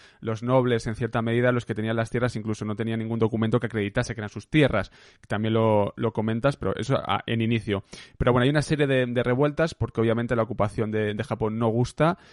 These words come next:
eh, hambrunas, el, se llevan el arroz, se quedan con el mijo, también cuentas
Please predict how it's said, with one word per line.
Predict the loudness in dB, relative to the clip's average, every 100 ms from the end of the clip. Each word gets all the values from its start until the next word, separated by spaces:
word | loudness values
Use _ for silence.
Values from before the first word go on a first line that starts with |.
| _
eh, | -4 -2 0 -2 -6 -16 -20 -20 -20 -20 -20 -16
hambrunas, | -10 -2 4 6 6 4 2 0
el, | -2 0 -2 -4 -6 -10
se | -6 -2
llevan | 0
el | 0
arroz, | 0 4 2 2
se | -2
quedan | -2 0
con | -2
el | 0
mijo, | -2 -2 0 0 -2
también | -6 -6
cuentas | -6 -4 -4 -6